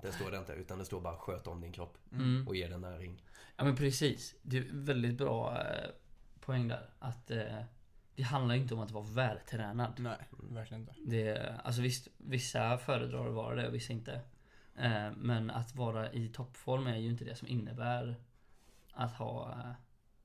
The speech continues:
Speaker 3: att man tar hand om sin kropp.
Speaker 2: Mm.
Speaker 3: Så.
Speaker 2: Ja, men precis.
Speaker 3: Eh, det är ju lite ur dessa ord, eh, som, eh, som, eh, so-, som många, jag vet inte om jag får säga äldre, men, eh, man har haft den här, så här, man,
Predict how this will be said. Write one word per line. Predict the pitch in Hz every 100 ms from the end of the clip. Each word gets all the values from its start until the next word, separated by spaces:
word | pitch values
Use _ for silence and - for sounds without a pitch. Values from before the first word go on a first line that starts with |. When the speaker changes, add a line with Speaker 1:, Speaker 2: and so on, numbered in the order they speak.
| - - - - - -
Speaker 3:
att | 117
man | 120 120
tar | 123
hand | 170 156
om | 143
sin | 123
kropp. | - - -
Speaker 2:
Mm. | 113 110 -
Speaker 3:
Så. | - -
Speaker 2:
Ja, | 107
men | 107
precis. | 107 117 117 - - 311
Speaker 3:
Eh, | 110 104 104 120 -
det | - 139
är |
ju | 180
lite | 202 - -
ur | 185
dessa | 143 147 - 135 151 151 170
ord, | 165 120 120 - - -
eh, | - 113 107 120 104 -
som, | 123 131 117 110
eh, | 110 113 110 113 - - - - - - - - - - - - _
som, | - 139 123 120
eh, | 113 110 104
so-, | - - -
som | 131 139 135
många, | 147 139 123 127 127 110 - - - -
jag | - 107
vet |
inte | 120
om | 113
jag | 113
får | 117
säga | 120 120
äldre, | 131 117 117 139 -
men, | 135 127 123
eh, | 127 123 127 - - - - -
man | 123
har | 139
haft | 156
den | 147 143
här, | 123 110
så | -
här, | 117
man, | 123